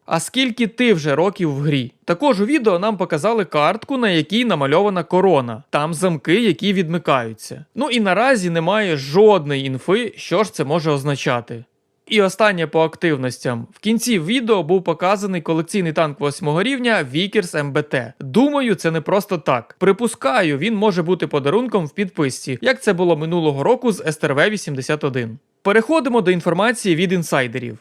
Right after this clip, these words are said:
Наступні замкнені контейнери будуть на колекційний танк десятого рівня Lion.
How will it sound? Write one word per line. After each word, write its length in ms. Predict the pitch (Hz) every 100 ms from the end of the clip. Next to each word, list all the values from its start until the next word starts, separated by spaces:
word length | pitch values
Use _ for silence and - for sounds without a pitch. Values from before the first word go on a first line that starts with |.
| -
Наступні 500 | 156 220 302 214 175
замкнені 420 | 180 175 180 180
контейнери 520 | 226 226 294 302 262
будуть 300 | 175 233 214
на 80 | 170
колекційний 580 | 180 180 - 233 185 156
танк 260 | 170 151
десятого 460 | 139 165 156 160 175
рівня 400 | 254 240 220 -
Lion. 600 | 139 147 170 156 127 117